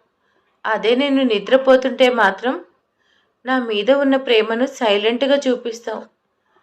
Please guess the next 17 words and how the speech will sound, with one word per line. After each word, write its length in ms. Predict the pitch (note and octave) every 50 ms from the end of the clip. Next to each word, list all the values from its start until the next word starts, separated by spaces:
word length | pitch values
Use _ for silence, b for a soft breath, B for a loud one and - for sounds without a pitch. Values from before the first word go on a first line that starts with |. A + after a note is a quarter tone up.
| _ _ _ _
అందుకే 420 | - A3+ A3 G#3+ G#3 A3+ A3+ C4+ C#4+
నువ్వు 220 | C#4 C#4+ C4+ B3+ B3+
రావడం 440 | A#3+ A3 G#3 G3+ G#3 A3+ B3 C4 C4
తెలిసి 420 | C4 A#3 G3+ G3+ G3+ - - A#3 C4+ D#4+ - _ _ _ _ _ _ _ _ _ _ _ _ _ _
కావాలని 640 | - C4 A#3+ A3+ A3+ A#3 A#3 C#4 C#4+ D4+ D#4 D4+ D#4 D4+
నిద్రపోతున్నట్టు 920 | C4 A#3+ A3+ - - C#4 C4+ C4+ C4+ C4 C4+ C4+ A3+ A#3+ A#3+ A#3 A#3 B3
యాక్ట్ 400 | C4+ C4+ A#3+ G#3+ G#3+ G#3+ - -
చేశాను. 400 | B3+ B3 A#3+ - A#3 A3+ A3 G#3+ - - _ _ _ _ _ _ _ _ _ _ _ _ _ _ _ _ _ _ _ _
అలా 200 | A3+ B3 B3 B3+
చేయడం 440 | B3+ B3+ - A#3+ G3+ G3+ G3 B3 C4+
మంచిదే 460 | C#4 B3+ A3 G3+ G#3 - C4 C4 C#4
అయ్యింది, 400 | C4+ C4 B3 A#3+ A#3 A#3 A3+ A3+ A3 - - _ _ _
లేకపోతే 640 | G3 G3+ F#3+ F3+ F3+ A#3+ A#3+ B3 B3+ A3+ A3 A#3 A#3+ B3+ D4+ E4+ - - _ _ _ _ _ _ _ _ _ _ _ _ -
నా 100 | B3 C4 C4
స్వీట్ 380 | C4 - A3+ A#3 A#3+ A#3+ B3
హార్ట్ 260 | C4 C#4 D4 D4 C#4+
ఇచ్చే 240 | C#4 C4 - - B3+